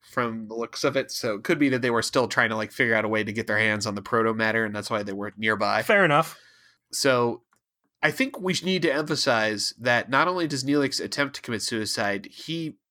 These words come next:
Speaker 1: successfully actually almost did. Uh, he is mid-transport away. He has hit the button. He has made the decision to kill himself. And he is pulled back by a Johnny-on-the-spot Harry Kim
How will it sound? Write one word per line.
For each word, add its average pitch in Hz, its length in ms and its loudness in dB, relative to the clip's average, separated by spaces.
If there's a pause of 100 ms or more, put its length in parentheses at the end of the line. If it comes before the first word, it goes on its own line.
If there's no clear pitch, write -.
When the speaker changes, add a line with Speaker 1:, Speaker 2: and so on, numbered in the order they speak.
(240)
Speaker 1:
successfully 202 1080 0
actually 151 600 0
almost 127 580 0
did. 104 360 -6 (680)
Uh, 120 220 0
he 233 200 -2
is 202 240 -2 (480)
mid-transport 190 1120 0
away. 143 300 2
He 170 160 -6
has 165 260 2 (180)
hit 220 340 -2
the 180 80 4
button. 143 440 -2 (100)
He 185 180 -8
has 160 340 0 (420)
made 190 340 0
the 196 80 -4
decision 160 640 -2
to 139 100 -6
kill 156 260 0
himself. 107 640 -6 (640)
And 139 220 0
he 165 100 -8
is 147 200 -4
pulled 233 540 -8
back 165 520 0
by 131 500 0
a 113 200 -2
Johnny-on-the-spot 131 1040 0
Harry 127 300 -2
Kim 101 480 -6